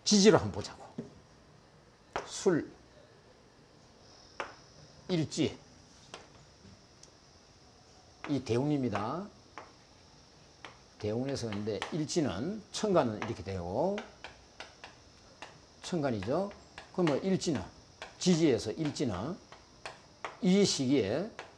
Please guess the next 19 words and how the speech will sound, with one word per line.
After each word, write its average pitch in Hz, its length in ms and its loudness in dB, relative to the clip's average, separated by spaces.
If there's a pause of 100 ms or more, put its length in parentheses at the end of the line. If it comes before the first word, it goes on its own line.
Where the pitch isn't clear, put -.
(140)
진술 170 520 4
충화지, 131 360 0
그죠? 87 180 -6 (1200)
그러면 185 340 8
이런 190 680 6
충을 190 360 4
하면은 101 440 0 (1000)
뭐를 143 280 8
하겠습니까? 127 460 0 (720)
아까 127 240 -2
말씀드렸죠, 101 580 -4
그죠? 87 240 -8 (920)
변화, 147 320 4
변동이 151 400 2
생긴다. 151 560 8 (640)
그리고 190 580 8 (320)
편제를 196 500 6
추구하려고 170 480 6
나섰다. 120 500 0